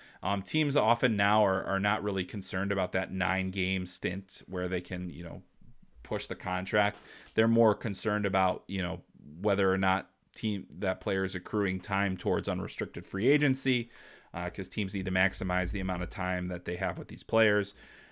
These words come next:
Um, so there's business elements to it, but there really is. I think most teams, by and large,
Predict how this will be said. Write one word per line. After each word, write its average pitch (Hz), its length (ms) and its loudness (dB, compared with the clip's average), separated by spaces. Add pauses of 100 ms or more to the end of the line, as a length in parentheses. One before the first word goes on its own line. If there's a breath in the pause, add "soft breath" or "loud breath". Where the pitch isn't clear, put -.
(140 loud breath)
Um, 95 220 0
so 120 120 -2
there's 113 200 4
business 151 460 4
elements 95 400 0
to 110 120 4
it, 110 60 4
but - 100 -8
there 175 100 4
really 220 300 6
is. 139 240 8
I 135 100 4
think 185 220 -2
most 139 420 4
teams, 113 360 0
by 113 380 4
and 127 160 4
large, 98 300 2